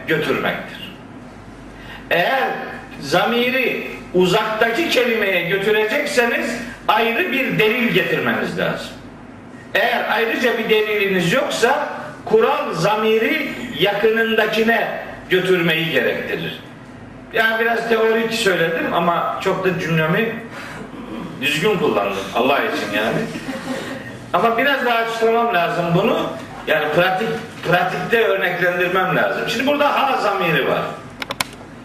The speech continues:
Onu, onları. Bu ha zamiri. Ahmet kelimesini de görebilir.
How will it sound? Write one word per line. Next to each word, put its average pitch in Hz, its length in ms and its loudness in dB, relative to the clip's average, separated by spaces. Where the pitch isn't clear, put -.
Onu, 214 540 2
onları. 185 560 2
Bu - 180 2
ha 302 160 0
zamiri. 180 680 0
Ahmet - 500 0
kelimesini 214 640 2
de 320 80 2
görebilir. 240 640 0